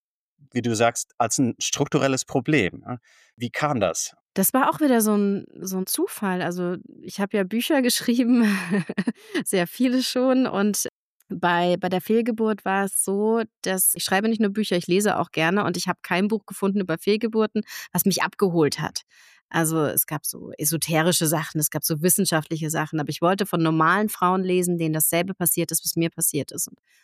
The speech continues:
Speaker 2: das habe ich nicht gefunden damals. Also habe ich gesagt, "Gut, dann schreibe ich dieses Buch." Und habe angefangen, ganz viele Frauen zu interviewen für, das Buch heißt Jede dritte Frau. Und so Mutmachgeschichten. Wie habt ihr es nach eurer Fehlgeburt geschafft, wieder zu lachen,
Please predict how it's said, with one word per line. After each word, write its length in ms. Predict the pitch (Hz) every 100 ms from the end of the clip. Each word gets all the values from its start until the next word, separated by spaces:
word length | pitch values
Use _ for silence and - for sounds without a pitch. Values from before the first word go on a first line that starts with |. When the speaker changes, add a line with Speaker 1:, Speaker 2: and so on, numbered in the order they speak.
| -
Speaker 2:
das 100 | -
habe 140 | 196
ich 60 | 196
nicht 140 | 202 -
gefunden 400 | 185 165 165 160
damals. 420 | 156 147 123 -
Also 220 | 156 160
habe 100 | 165
ich 60 | 175
gesagt, 260 | 165 170
"Gut, 140 | - 190
dann 100 | 156
schreibe 300 | - 165 180
ich 140 | 220
dieses 260 | - 127 -
Buch." 240 | - - _ _ _ _ -
Und 140 | 170
habe 140 | 180 175 _
angefangen, 560 | 180 202 220 - 202 196
ganz 300 | 175 208 -
viele 200 | - 202
Frauen 400 | - 185 190 208
zu 120 | -
interviewen 680 | 185 180 160 165 226 269 277
für, 360 | - 190 180
das 160 | 175 -
Buch 200 | - 180
heißt 240 | 165 160 -
Jede 260 | 156 165
dritte 280 | 165 165 170
Frau. 420 | - - 170 226 269 _ _ _ 180
Und 60 |
so 80 | 180
Mutmachgeschichten. 1000 | 202 240 220 170 - - - - - 147 _
Wie 320 | 190 233 262
habt 140 | 220 - -
ihr 220 | 247 277
es 100 | 269
nach 160 | 202 190
eurer 380 | 180 247 247
Fehlgeburt 580 | 240 247 240 226 220 214
geschafft, 400 | 196 - 190 - -
wieder 240 | 190 170
zu 160 | - 185
lachen, 420 | 170 175 180